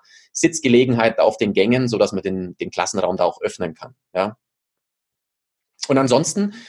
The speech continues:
ansonsten, klar, bedeutet es auch, dass die Schüler, ähm, ja,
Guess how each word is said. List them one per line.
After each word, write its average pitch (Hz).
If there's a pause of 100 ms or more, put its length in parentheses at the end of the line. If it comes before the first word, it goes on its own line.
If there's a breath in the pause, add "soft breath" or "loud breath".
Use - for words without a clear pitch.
(240 loud breath)
ansonsten, 127
klar, 127 (240)
bedeutet 135
es 127
auch, 127
dass 120
die 113
Schüler, 120
ähm, 101 (640)
ja, 110